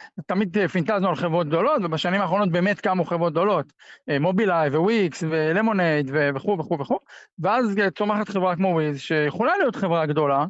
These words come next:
זאת אומרת, היא באמת גדלה, היא מעסיקה אלף חמש מאות, אלף שש מאות עובדים, יש לה הכנסות של מאות מיליונים וכו', ובסוף היא גם נמכרת. אז ת-, גם יש שאלה של מה, מה הדבר יותר טוב, זאת אומרת, האם, אה, וויז, הייתה הולכת להנפקה, וזה היה לוקח כמה שנים, ו-,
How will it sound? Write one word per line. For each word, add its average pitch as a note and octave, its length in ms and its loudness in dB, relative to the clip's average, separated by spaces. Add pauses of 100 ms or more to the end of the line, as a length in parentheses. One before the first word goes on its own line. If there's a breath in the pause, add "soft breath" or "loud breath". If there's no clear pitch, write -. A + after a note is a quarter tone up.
(100)
זאת - 80 -12
אומרת, D3 260 -4
היא F3+ 100 -6
באמת F3+ 220 0
גדלה, F3 440 0 (480 loud breath)
היא D#3+ 80 -4
מעסיקה F3 560 0
אלף E3+ 120 0
חמש F#3 140 -2
מאות, E3+ 160 0
אלף D#3+ 120 -2
שש E3+ 180 -2
מאות D#3+ 200 0
עובדים, F3 520 2
יש D#3 140 -2
לה F3 60 0
הכנסות D#3 400 -4
של E3+ 100 -2
מאות D#3 240 0
מיליונים D#3+ 520 0
וכו', F3 200 0 (300 loud breath)
ובסוף G3+ 340 0
היא C4 100 2
גם B3+ 160 2
נמכרת. G3+ 720 0 (320 loud breath)
אז A4 220 -6
ת-, A#3+ 360 -4
גם D#4 260 2
יש - 120 -2
שאלה D#4 300 2
של F#3+ 280 0
מה, A3+ 760 2 (580)
מה F3+ 100 0
הדבר G#3+ 240 2
יותר G#3+ 320 2
טוב, F#3 380 0
זאת - 80 -8
אומרת, D#3 260 0
האם, F#3 260 2
אה, E3 160 2
וויז, E3 460 0 (580 soft breath)
הייתה F3 60 0
הולכת D#3+ 160 -2
להנפקה, F3 640 0
וזה D3+ 120 2
היה D3+ 80 2
לוקח D3 300 -2
כמה D#3 200 -2
שנים, E3+ 840 0
ו-, C#3 320 2